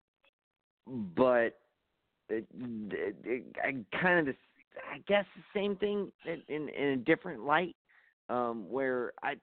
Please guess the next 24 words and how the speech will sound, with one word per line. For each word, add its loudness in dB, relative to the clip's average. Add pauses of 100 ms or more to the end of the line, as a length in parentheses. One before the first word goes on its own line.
(160)
I -6
just -14
don't 2
know 2
when 2
I'll 4
go -2
back 2
to -8
rewatch 2
it, -8 (320)
you 0
know, 0 (180)
especially 2
given 4
how 2
long 2
it -12
is. -20 (680)
Um, 2 (880)
so 4 (120)
I, 0
you -2
know, -2